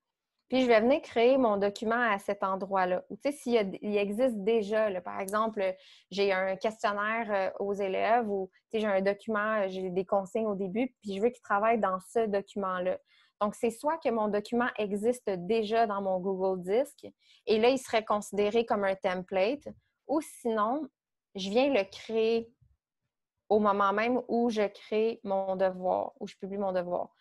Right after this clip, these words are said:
Donc, j'aurai mon Google Doc. Et là, ça, c'est mon template. Vous voyez, il va s'ouvrir. Oups. Bon, c'est un peu long, là.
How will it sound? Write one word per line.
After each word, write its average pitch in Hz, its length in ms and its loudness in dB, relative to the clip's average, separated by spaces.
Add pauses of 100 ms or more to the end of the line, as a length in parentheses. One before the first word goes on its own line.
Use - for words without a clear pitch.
(240)
Donc, 190 180 -4
j'aurai 196 300 0
mon 202 200 2
Google 196 380 0
Doc. 214 340 2 (500)
Et 196 100 2
là, 247 120 6
ça, 277 160 0
c'est 254 140 0
mon 196 180 0
template. 202 720 -2 (1200)
Vous 220 80 -8
voyez, 190 240 0
il 208 80 -2
va 190 100 0
s'ouvrir. 196 480 -6 (2500)
Oups. - 260 -20 (540)
Bon, - 100 -6
c'est - 140 -16
un 190 80 -10
peu 190 100 -8
long, 196 220 -4
là. 269 160 -6